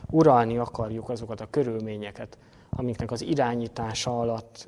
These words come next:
amiknek az irányítása nincs a hatalmunkban. Át kell adnunk a gyeplőt Istennek ezekben a dolgokban. Sok bűn is az aggodalmaskodásból fakad.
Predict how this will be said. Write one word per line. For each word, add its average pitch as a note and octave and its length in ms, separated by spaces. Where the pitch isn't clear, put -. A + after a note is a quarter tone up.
amiknek B2+ 580
az B2 100
irányítása B2 760
nincs B2+ 280
a A#2 40
hatalmunkban. - 920
Át C#3 360
kell A2+ 220
adnunk A2 460
a G2 60
gyeplőt G2 560
Istennek - 720
ezekben A#2 480
a - 80
dolgokban. - 760
Sok D3 340
bűn C#3+ 300
is A2+ 220
az A2 140
aggodalmaskodásból G2+ 1300
fakad. - 520